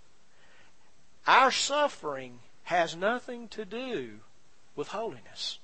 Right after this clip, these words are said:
okay? Now, God can teach us something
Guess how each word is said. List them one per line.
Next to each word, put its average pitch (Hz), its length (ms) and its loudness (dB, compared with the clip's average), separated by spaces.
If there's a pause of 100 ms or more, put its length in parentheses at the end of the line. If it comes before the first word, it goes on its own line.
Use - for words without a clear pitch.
(120)
okay? 226 360 -6 (560)
Now, 233 140 10
God 254 420 12
can 269 500 4 (120)
teach 320 380 4
us 151 200 2
something 175 600 -6